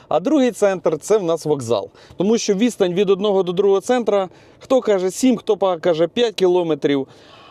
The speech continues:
А я вам хочу показати сьогодні квартирку, яка знаходиться в районі Супій, поміж двома центрами, тобто між вокзалом і між центром.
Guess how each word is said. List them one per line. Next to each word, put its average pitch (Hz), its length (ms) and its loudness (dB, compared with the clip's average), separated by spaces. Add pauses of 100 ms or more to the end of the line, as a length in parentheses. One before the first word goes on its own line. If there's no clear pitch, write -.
(440)
А - 120 -2
я 277 160 0
вам 240 120 -2
хочу 185 300 -2
показати 175 540 0
сьогодні 175 480 0
квартирку, 190 600 0
яка 165 200 2
знаходиться 175 680 0
в 147 80 -2
районі 214 480 2
Супій, 208 880 -2 (380)
поміж 254 420 0
двома 190 320 0
центрами, 127 600 -2
тобто 156 220 0
між 185 160 0
вокзалом 208 680 0 (120)
і 156 140 -4
між 180 280 0 (2500)
центром. 117 500 -4